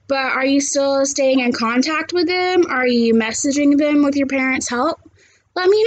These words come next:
know. It's always good to stay close with your friends.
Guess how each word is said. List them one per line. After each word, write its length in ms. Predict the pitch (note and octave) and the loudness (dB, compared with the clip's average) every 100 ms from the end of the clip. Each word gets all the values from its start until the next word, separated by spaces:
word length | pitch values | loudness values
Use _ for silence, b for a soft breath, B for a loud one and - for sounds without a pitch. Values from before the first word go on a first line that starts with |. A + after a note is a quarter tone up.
| C#5 | 0
know. 180 | D4+ - - | -2 -4 -6
It's 180 | E4 D#4+ | -6 -4
always 380 | F4+ G#4+ A4+ - | 0 2 0 0
good 180 | F4 | -2
to 100 | D#4 | 0
stay 340 | D#4 D#4 D4 D4 | -2 0 0 -2
close 340 | C#4+ C#4+ C#4 | -2 -2 0
with 80 | D4 | 0
your 120 | C4 | 0
friends. 640 | A#3+ C#4+ B3 A#3 C4+ C4+ | 0 -2 -2 -4 -4 -6